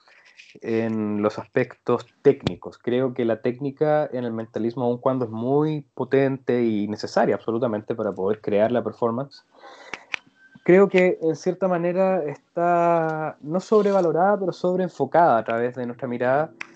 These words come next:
porque creemos que tenemos que saber todo, y, y no es absolutamente necesario. Yo conozco algunos performers que se especializan a nivel técnico en solamente algunas ideas, y eso es lo que utilizan en performance, y tienen su acto,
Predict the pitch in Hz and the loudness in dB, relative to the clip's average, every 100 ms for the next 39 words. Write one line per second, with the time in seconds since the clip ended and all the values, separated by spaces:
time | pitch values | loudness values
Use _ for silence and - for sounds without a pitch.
0 | - - 127 - 120 139 143 151 - 139 | -12 -4 -2 -2 2 4 4 2 -2 0
1 | 147 160 147 135 135 - - 135 73 - | 0 -2 -6 -4 -4 -4 -2 0 -2 -8
2 | _ 117 123 131 123 127 135 160 180 165 | _ -8 -8 -8 -8 -4 0 2 2 0
3 | - 147 143 139 135 131 120 120 123 104 | -6 -6 -4 -4 -4 -6 -10 -10 -8 -6
4 | 107 120 123 127 123 127 123 107 - 143 | -6 -4 -4 -2 -2 -2 -4 -8 0 2
5 | 143 151 - _ - - - 131 135 - | 2 -4 -10 _ -10 -10 -4 -2 -2 -4
6 | 135 135 156 - 180 - 139 139 135 - | -2 -2 -2 -2 -4 -4 -4 -4 -4 0
7 | 240 202 170 170 - 220 226 220 226 208 | 0 0 -4 -6 -2 -2 -2 -4 -4 -4
8 | 233 285 196 202 - - _ _ _ _ | -4 -6 -6 -4 -6 -8 _ _ _ _
9 | _ 143 185 214 208 196 - 165 _ _ | _ -2 0 2 2 2 -2 -8 _ _
10 | _ _ _ _ _ - - _ 143 135 | _ _ _ _ _ -20 -20 _ -4 0
11 | 147 160 202 190 175 - 185 190 196 - | 0 0 0 0 -2 -4 -4 -2 -6 -6
12 | 113 120 123 - 117 147 165 - 180 185 | -4 -2 -4 -4 2 2 0 -6 -6 -6